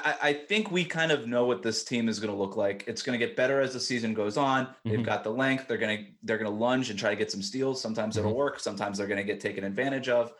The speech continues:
Speaker 2: Yeah.
Speaker 1: Uh, and then Kevon Looney is gonna start at center, and he's gonna be a reliable guy there. And Draymond Green coming back will help on that end.
Speaker 2: I wanna see
Speaker 1: Offense
Speaker 2: more, I wanna see
Speaker 1: here.
Speaker 2: more defense turning into offense. And I'd like
Speaker 1: Yeah.
Speaker 2: to see, I'd like to see, you know, the second wave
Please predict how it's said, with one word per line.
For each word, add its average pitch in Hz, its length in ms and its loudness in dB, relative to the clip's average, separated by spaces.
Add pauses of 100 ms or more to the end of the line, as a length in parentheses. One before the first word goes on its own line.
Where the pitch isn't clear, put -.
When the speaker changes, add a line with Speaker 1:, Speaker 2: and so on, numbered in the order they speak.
Speaker 2:
Yeah. 92 160 0 (140)
Speaker 1:
Uh, 107 440 2
and 113 160 0
then 113 120 0
Kevon 120 300 0
Looney 120 160 0
is 110 100 -4
gonna 113 120 -4
start 110 200 0
at 110 80 -2
center, 107 360 0
and 101 100 -4
he's 104 140 -6
gonna 107 160 -4
be 107 120 -2
a 104 80 0
reliable 101 480 0
guy 98 200 2
there. 110 340 2 (180)
And 113 100 -4
Draymond 107 300 0
Green 101 280 -6
coming 98 220 -4
back 92 240 -2
will 101 120 -6
help 87 200 -8
on 87 120 -10
that 85 120 -12
end. - 80 -18 (340)
Speaker 2:
I 131 60 2
wanna 247 160 4
see 208 140 0
Speaker 1:
Offense 127 180 6
Speaker 2:
more, 127 180 4
I 143 60 2
wanna 180 200 4
see - 180 2
Speaker 1:
here. 117 80 4
Speaker 2:
more 101 220 4
defense 95 1000 0
turning 90 360 2
into 82 280 2
offense. 82 480 0
And 92 80 0
I'd 87 180 0
like 98 220 4
Speaker 1:
Yeah. 127 80 4
Speaker 2:
to 113 80 4
see, 98 480 2 (320)
I'd 147 220 2
like 190 220 4
to 165 80 4
see, 139 560 2 (100)
you 131 100 2
know, 101 100 2
the 95 120 -2
second - 480 2
wave 101 480 2